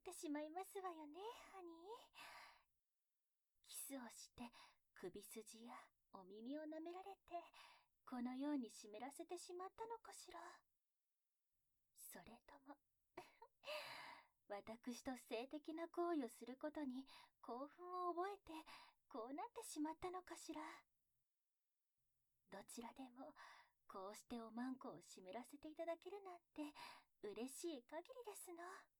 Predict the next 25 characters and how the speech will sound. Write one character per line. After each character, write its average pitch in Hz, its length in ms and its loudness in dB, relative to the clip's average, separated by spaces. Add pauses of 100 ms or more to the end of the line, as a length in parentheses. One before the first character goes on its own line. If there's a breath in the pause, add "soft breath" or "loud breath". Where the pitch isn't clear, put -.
(1600)
<laughs> - 420 -10 (960 loud breath)
自 214 200 0
分 247 360 4
以 262 60 6
外 247 240 2
の 190 200 -10
お 208 40 -10
ま 220 140 -6
ん 302 100 0
こ 294 180 -2
は 254 200 -2 (360 loud breath)
初 262 340 -2
め 466 160 0
て 359 100 -2
拝 254 300 2
見 294 200 6
し 320 160 -2
ま 349 120 0
す - 200 -12
が、 320 240 -6 (640 loud breath)
な 277 240 10
ん 294 80 8
と 285 160 8
も 202 100 -4
愛 196 140 -8